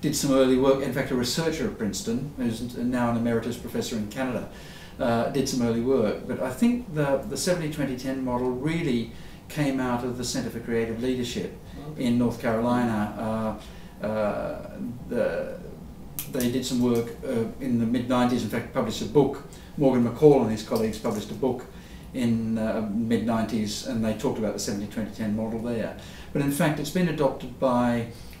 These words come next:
Speaker 1: last count from me, from some researchers working in Australia, was about sixty companies, glo-, big global companies that have adopted seventy twenty ten. And it's based on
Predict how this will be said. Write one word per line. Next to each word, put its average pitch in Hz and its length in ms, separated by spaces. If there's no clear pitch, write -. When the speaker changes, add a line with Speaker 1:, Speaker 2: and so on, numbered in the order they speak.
Speaker 1:
last 147 340
count 123 300
from 123 200
me, 131 360
from 117 280
some 120 180
researchers 110 440
working 117 280
in 110 40
Australia, 117 480
was 110 140
about 156 360
sixty - 400
companies, 120 760
glo-, 123 200
big 139 280
global 120 300
companies 107 480
that 107 80
have 107 100
adopted 113 420
seventy 107 320
twenty 104 300
ten. 104 360
And 151 80
it's 147 80
based 226 380
on 151 340